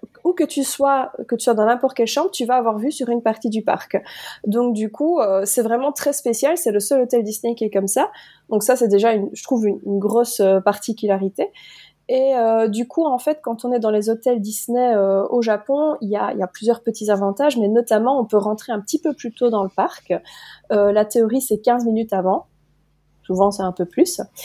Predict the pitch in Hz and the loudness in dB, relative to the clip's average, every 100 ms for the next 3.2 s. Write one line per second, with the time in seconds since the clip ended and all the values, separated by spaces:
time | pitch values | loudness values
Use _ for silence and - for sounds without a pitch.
0 | - - - - 269 285 285 226 214 214 | -18 -18 -16 -4 0 2 0 0 0 0
1 | 240 233 220 247 240 214 - 262 226 185 | 0 0 0 0 -2 -6 -4 0 0 0
2 | 240 240 196 185 180 185 180 175 - - | -2 -2 0 0 -2 -2 -2 -2 -4 -6
3 | - - | -10 -12